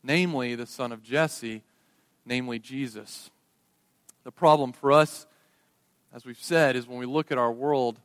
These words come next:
when we look at our lives, sometimes we tend to hope in things that will ultimately disappoint us. So the call of this passage today, even the call of our whole worship service up to this point,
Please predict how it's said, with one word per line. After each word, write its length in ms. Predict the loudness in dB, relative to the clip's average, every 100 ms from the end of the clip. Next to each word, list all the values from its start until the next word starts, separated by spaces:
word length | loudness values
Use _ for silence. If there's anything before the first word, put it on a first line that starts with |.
| _ _ _
when 140 | -10 -4
we 40 |
look 160 | -2 0
at 60 |
our 100 | 0
lives, 480 | 2 2 2 0 -2
sometimes 1000 | -6 -4 -4 -6 -2 -2 -2 -8 -16 -20 _ _ _ _
we 80 | -20
tend 420 | -16 -6 -6 -6 -12
to 100 | -12
hope 320 | -4 -4 -6 _
in 120 | -20
things 640 | -14 -8 -8 -8 -12 -20 _ _ _ _ _ _
that 100 | -16
will 140 | -12 -2
ultimately 800 | -2 -2 -8 -12 -8 -6 -4 -6 _ _ _ _ _ _
disappoint 540 | -14 -10 -10 -4 -4 -4
us. 360 | -14 -16 -16 _ _ _ _ _ _ _ _ _ _ _
So 160 | -8 -6
the 100 | -6
call 340 | 0 4 4
of 80 | 4
this 160 | -6
passage 540 | -4 -2 -2 -4 -14 -14
today, 380 | -4 0 2 0
even 220 | -2 -6
the 100 | -10
call 420 | 0 4 6 4
of 100 | 2
our 120 | -2
whole 260 | 0 0 0
worship 460 | 2 2 2 -10
service 440 | -6 -6 -6 -8 -12
up 140 | -18 -14
to 80 |
this 200 | -10 -10
point, 500 | -12 -6 -4 -4 _